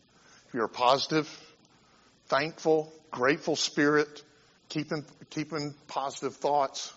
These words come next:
looking at the, the good things around you and the good people God's blessed you with, what He's blessed you in life, you're gonna be a life giver.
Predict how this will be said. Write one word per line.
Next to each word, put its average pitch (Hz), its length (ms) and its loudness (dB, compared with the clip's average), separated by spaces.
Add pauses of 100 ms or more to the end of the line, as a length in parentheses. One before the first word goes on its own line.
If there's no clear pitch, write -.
(160)
looking 143 360 0
at 135 200 -4
the, 120 180 0
the 113 180 -4
good 123 340 -2
things 139 320 -8
around 123 380 -4
you 131 100 -4
and 110 100 -6
the 90 40 -8
good - 220 -10
people 156 320 -6
God's 123 340 0
blessed - 380 -4
you 127 100 -6
with, 120 320 0 (280)
what 104 160 -4
He's 165 260 -2
blessed 143 380 0
you 135 160 -2
in 123 80 -2
life, 95 540 -2 (640)
you're 117 140 -6
gonna 120 180 -4
be 117 80 -2
a 113 80 2
life 107 340 -2
giver. 104 260 -4